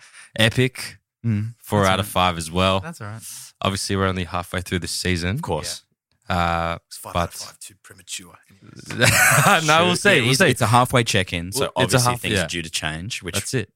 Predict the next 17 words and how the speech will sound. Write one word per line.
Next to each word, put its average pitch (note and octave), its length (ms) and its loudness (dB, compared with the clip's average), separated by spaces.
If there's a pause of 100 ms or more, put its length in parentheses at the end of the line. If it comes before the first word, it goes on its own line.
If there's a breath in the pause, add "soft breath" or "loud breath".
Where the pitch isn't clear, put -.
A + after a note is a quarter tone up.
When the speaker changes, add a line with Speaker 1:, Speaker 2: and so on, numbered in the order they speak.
Speaker 2:
we'll, E2+ 140 -10
we'll E2+ 160 -8
chat E2 260 0
about. D2+ 440 -4
But, D#2 240 2
I - 1300 -18
mean, A2 180 4
Will A#2+ 200 2
and A2 100 2
I F#2+ 340 4
watched F#2 420 -2
the F#2+ 60 -2
first - 260 0
two G2+ 80 0
episodes E2 360 -4
together, D#2+ 580 -4 (100)
and D#2+ 520 -4